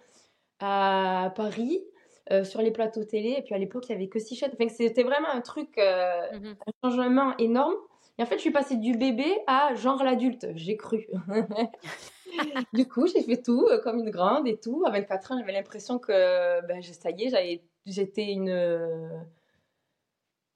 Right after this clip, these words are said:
Speaker 1: c'était bon, quoi, que j'étais, euh, capable. Et en fait,
Speaker 2: Mhm.
Speaker 1: évidemment que j'étais capable d'élever ma fille. Mais là, je me dis, Jim, avec dix ans de plus, eh ben, c'est pas pareil. Je... je...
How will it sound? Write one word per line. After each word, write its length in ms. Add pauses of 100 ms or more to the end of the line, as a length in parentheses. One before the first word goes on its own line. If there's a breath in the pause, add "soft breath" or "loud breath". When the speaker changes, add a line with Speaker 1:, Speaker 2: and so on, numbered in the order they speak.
(100)
Speaker 1:
c'était 360
bon, 160
quoi, 100
que 80
j'étais, 460
euh, 380
capable. 560
Et 140
en 80
fait, 260
Speaker 2:
Mhm. 100
Speaker 1:
évidemment 400
que 60
j'étais 200
capable 400
d'élever 360
ma 160
fille. 220
Mais 120
là, 120
je 60
me 140
dis, 320 (200)
Jim, 380
avec 240
dix 240
ans 200
de 100
plus, 480 (1000)
eh 80
ben, 540
c'est 120
pas 140
pareil. 400
Je... 220
je... 440